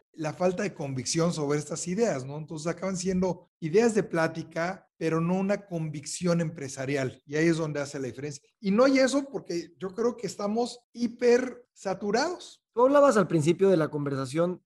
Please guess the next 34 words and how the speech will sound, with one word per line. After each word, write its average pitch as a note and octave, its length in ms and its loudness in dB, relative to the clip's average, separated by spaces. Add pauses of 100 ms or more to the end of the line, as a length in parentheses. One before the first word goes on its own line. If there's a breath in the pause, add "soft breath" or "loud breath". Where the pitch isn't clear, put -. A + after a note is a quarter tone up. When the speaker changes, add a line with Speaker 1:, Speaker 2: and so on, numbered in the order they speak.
(160)
Speaker 2:
de D3 120 -4
una E3+ 180 2
de E3+ 60 4
las C#3 140 -2
empresas C#3+ 540 -6 (240)
donde C3 260 -10
estuviste, C3 680 -4 (140)
que C#3+ 80 -6
se D#3 120 6
veían F#3 360 10
a D#3+ 40 6
sí E3+ 160 4
mismos E3 460 6
como C#3 240 -8
una D#3 120 0
empresa, D3+ 340 0
digamos, C#3+ 340 -2
perdedora C3+ 560 0
y B2+ 60 -8
que C3 100 -14
teníamos, F3 460 -2
tenías F#3 240 0
que F#3+ 100 -4
cambiar D#3+ 300 -2
esa D#3 140 -2
narrativa D3 500 -4
interna D3+ 460 -4
de C#3+ 100 -6
cómo D3+ 220 -8
te C#3 160 -8
ves C#3 180 -2
a C3 60 -10
ti C3 120 -14
mismo. C#3 400 -4